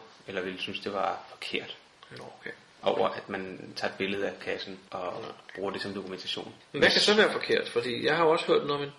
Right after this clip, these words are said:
Speaker 2: dykkerkasse op i, var det i,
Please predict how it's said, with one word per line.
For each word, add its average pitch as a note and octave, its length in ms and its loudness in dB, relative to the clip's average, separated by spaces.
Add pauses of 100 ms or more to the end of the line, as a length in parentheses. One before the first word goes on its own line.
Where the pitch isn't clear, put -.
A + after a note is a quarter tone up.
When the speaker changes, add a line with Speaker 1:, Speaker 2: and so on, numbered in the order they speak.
Speaker 2:
dykkerkasse C#3 760 4
op A#2+ 200 -6 (140)
i, A#2 340 0
var A2+ 120 -4
det C3+ 140 -6
i, C#3 580 -6